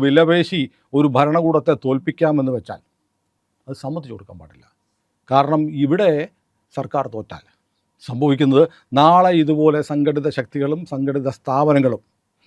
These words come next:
ആളുകളെ ബുദ്ധിമുട്ടിക്കാൻ കഴിയുന്നവർ സർക്കാരിനെ, ജനങ്ങളെ ബന്ദികളാക്കി സർക്കാരിനോട് വിലപേശും. ഇൻഡിഗോ എന്ന് പറഞ്ഞ വിമാന കമ്പനി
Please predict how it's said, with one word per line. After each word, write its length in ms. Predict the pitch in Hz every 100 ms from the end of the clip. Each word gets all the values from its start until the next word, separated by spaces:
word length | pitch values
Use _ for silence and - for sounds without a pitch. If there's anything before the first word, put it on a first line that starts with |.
| _ 131
ആളുകളെ 400 | 143 165 151 147
ബുദ്ധിമുട്ടിക്കാൻ 520 | 131 147 156 139 147 143
കഴിയുന്നവർ 400 | 127 127 131 160 - _ _ -
സർക്കാരിനെ, 540 | 143 - 151 147 143 156 _ _ _ _ 127
ജനങ്ങളെ 460 | 147 185 190 185 175 147
ബന്ദികളാക്കി 540 | 143 143 143 131 143 139
സർക്കാരിനോട് 400 | 135 131 123 117
വിലപേശും. 400 | 107 110 98 - _ _ _ _ _ _ _ 127
ഇൻഡിഗോ 420 | 160 196 233 214 175
എന്ന് 120 | 165
പറഞ്ഞ 200 | 160 151 143
വിമാന 240 | 127 139 151 147
കമ്പനി 280 | 143 135